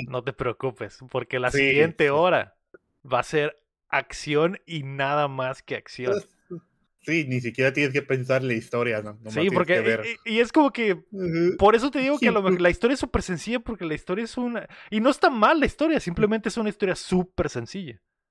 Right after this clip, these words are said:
Speaker 1: No tiene que complicarse en absoluto, es como que, güey,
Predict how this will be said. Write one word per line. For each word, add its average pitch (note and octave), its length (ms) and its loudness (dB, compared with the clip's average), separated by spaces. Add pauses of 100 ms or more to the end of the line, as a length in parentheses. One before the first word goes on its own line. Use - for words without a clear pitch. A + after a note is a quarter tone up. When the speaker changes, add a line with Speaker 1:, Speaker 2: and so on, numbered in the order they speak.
(300)
Speaker 1:
No C#3+ 140 -2
tiene G#3 200 2
que G#3 120 -4
complicarse F#3 580 0
en F#3 80 2
absoluto, E3 420 -2
es D#3 60 -8
como D#3+ 180 0
que, B2+ 100 -6
güey, C#3+ 180 2